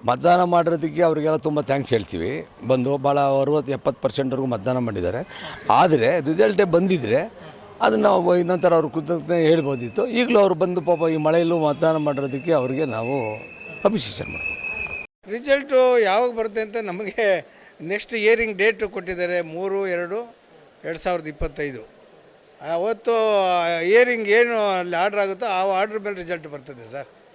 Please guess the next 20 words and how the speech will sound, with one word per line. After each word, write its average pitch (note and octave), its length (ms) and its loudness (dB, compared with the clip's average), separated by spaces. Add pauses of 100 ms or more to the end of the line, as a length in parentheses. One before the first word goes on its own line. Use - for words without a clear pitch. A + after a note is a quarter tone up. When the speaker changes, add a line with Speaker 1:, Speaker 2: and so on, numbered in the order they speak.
(140)
Speaker 2:
ಇವ್ರು, F3+ 200 -8
ಇವ್ರು G3+ 260 0 (640)
ಕಾರಣ A#3 260 2 (120)
ಏನಿಲ್ಲ, G#3 280 -2
ನೂರ G#3 260 -2
ಎಪ್ಪತ್ತೆರಡು G#3+ 580 -2
ಓಟನ್ನ G3 380 -6 (800)
ಇವರು G3 260 -4 (1300)
ಹೈಕೋರ್ಟ್ಗೆ A3+ 460 -2
ಬೆನಿಫಿಷರಿ G3+ 640 -6
ಯಾರು F#3+ 240 -2
ನಮಗೆ F#3+ 220 -10
ವೋಟಿಂಗ್ G3+ 440 -6
ರೈಟ್ಸ್ F#3+ 260 -6
ಕೊಟ್ಟಿಲ್ಲ F#3+ 360 -8
ಅಂತ F3+ 180 -6
ಹೇಳ್ಬಿಟ್ಟು E3+ 420 -10
ಇವರು A#3 200 -6
ಕೋರ್ಟ್ಗೆ F#3+ 320 -10
ಹೋಗಿದ್ದಾರೆ. D3+ 360 -10